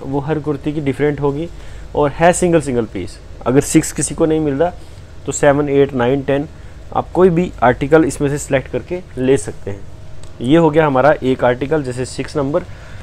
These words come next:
क्योंकि sale पे ये single single pieces हैं, तो ये आप न-, मत समझे कि ये हमें और भी मिल जाएंगे। ये last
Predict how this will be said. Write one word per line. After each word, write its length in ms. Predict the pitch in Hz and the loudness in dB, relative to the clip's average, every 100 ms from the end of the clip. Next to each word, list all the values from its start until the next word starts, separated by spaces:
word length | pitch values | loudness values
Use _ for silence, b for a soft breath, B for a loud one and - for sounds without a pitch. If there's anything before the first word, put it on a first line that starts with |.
| B B | B B
क्योंकि 240 | - 160 190 | -2 2 2
sale 300 | - 170 175 | 4 4 4
पे 180 | - 190 | 6 6
ये 160 | 180 | 6
single 280 | - 170 165 | 4 4 2
single 220 | 143 143 | 2 0
pieces 380 | 123 117 113 101 | 0 -2 -4 -8
हैं, 120 | 98 - - | -8 -10 -4
तो 360 | 147 139 139 131 | 4 6 8 6
ये 200 | 127 156 | 6 8
आप 200 | 151 147 | 8 8
न-, 120 | 156 | 2
मत 380 | 135 117 123 143 | -2 -2 0 0
समझे 340 | - 143 139 143 | 0 0 2 2
कि 100 | 143 | 2
ये 220 | 135 135 | 2 2
हमें 220 | 135 131 | 2 0
और 260 | 139 127 120 | 2 2 4
भी 100 | 131 | 4
मिल 180 | 123 | 4
जाएंगे। 360 | 117 120 131 165 - B B B - | 4 2 2 -2 -6 B B B -6
ये 180 | 131 151 | 0 2
last 600 | 127 131 156 - - - | 4 4 4 0 -10 -12